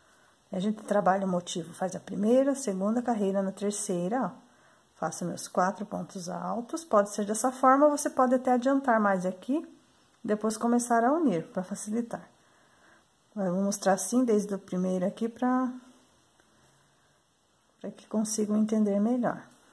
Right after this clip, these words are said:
Mas é bem simples esse motivo, ele é um motivo fácil, rápido, porque ele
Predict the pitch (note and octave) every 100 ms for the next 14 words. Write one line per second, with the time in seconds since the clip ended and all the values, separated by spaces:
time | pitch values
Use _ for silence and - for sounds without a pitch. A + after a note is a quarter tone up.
0 | - G3 G3+ G3 A3+ D4+ - - A#3+ A#3+
1 | G3+ F3+ - F3 F3+ G#3 A#3+ G#3+ F3+ F#3
2 | F#3 - F#3+ F#3 - F3+ G#3 A3+ G#3 -
3 | F3+ G#3 G#3+ G3+ G3 A3 A3 A3+